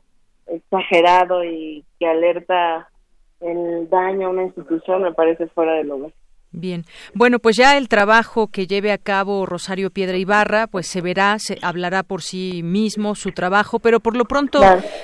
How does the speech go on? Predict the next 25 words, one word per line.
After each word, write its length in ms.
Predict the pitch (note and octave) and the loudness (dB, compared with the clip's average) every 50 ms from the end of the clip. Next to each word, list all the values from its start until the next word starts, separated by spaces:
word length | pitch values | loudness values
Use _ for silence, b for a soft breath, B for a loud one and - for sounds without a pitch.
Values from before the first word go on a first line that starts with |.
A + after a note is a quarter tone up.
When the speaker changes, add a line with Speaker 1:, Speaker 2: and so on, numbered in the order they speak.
| B - | B 2
Speaker 2:
pues 260 | - A3+ A3 - - - | 2 2 2 2 0 0
ayer 320 | A3 G#3+ G#3+ G3+ A#3+ A#3 A3 | 2 2 4 4 4 4 4
veíamos 400 | B3 B3 A#3 A3 A3 A3+ A3+ - | 2 2 2 2 2 0 -2 -2
que 120 | - G#3+ | -4 -2
gobernadores 600 | F3 F#3 F3 F3 E3+ F3 F3+ F3 F#3 G3 G#3+ G#3 | -2 0 -2 -2 -2 0 -2 0 0 0 0 0
del 140 | F3+ F#3+ F3 | -2 -4 -4
pan 180 | - F#3+ F#3+ G3 | -2 -4 -4 -4
dicen: 260 | G3 - - G#3 G3+ | -4 -4 -4 -4 -2
"No 200 | G3 F#3+ F#3+ F#3+ | -2 -2 -2 -2
vamos 340 | F3 F#3+ F3+ F#3 F#3 E3+ - | -2 -2 -2 -4 -6 -6 -6
a 60 | F#3 | -6
reconocerla", 720 | D#3+ E3+ E3 - F3 F3+ F#3 F#3 - C#4 C4+ C4+ A#3 A#3 | -6 -6 -8 -6 -6 -6 -6 -2 0 2 2 2 2 -2
es 60 | G#3+ F3+ | -4 -2
decir, 260 | F#3+ E3+ - G#3 F#3+ | -4 -4 -4 -6 -4
cuando 360 | - G3 F3+ F3+ F3 F3 F3 | -2 -4 -2 -2 -2 -2 -4
exista 600 | F3 - - - A3+ A#3 A3 - - - G#3+ G3 | -4 -4 -6 -4 -4 -4 -4 -6 -2 0 0 0
una 260 | G3+ G3+ G3 G3 F#3+ | 0 -2 -2 -4 -4
posibilidad 840 | F3+ _ F#3+ F#3 E3+ - F#3 F3+ E3 F3 E3+ F3 D#3 F#3 F#3 F#3 F#3+ | -6 _ -6 -6 -6 -6 -8 -6 -6 -6 -6 -4 -2 0 0 0 0
de 100 | E3 F#3 | -2 -4
recomendaciones 1040 | F3 E3 E3+ - - E3+ E3+ E3 E3 E3 E3 E3 - - - F#3+ F#3+ F#3+ F#3 F3+ - | -6 -6 -8 -8 -6 -8 -6 -6 -6 -6 -6 -8 -8 -6 -6 -4 -4 -4 -6 -6 -6
y 40 | F#3 | -6
demás, 260 | F#3 F#3 F#3+ G3+ G3+ | -2 -2 -2 -2 -4
no 260 | - - F#3+ G3 G3 | -2 -2 0 0 0
sé 140 | F#3+ - G#3 | -2 -4 -6
cómo, 440 | - - - F#3 F#3 F#3 F3+ E3+ D3+ | -6 -4 -4 -2 -2 -2 -2 -4 -4